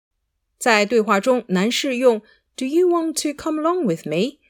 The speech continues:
询问好友小宋想不想和他一起去新开的奶茶店。注意，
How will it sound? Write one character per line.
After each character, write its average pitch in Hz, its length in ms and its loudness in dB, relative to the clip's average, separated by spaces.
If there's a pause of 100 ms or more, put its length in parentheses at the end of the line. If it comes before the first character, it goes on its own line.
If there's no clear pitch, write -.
询 170 280 -2
问 214 160 2
好 196 220 0
友 226 140 4
小 143 240 -2
宋 247 360 -2
想 120 300 -8
不 202 80 -4
想 139 180 -4
和 143 200 -6
他 180 180 -2
一 196 220 -2
起 - 340 -8
去 - 300 -8
新 170 260 -4
开 185 260 -4
的 165 200 -6
奶 123 180 -12
茶 - 260 -14
店。 247 360 0 (560)
注 302 160 -2
意， 262 220 -4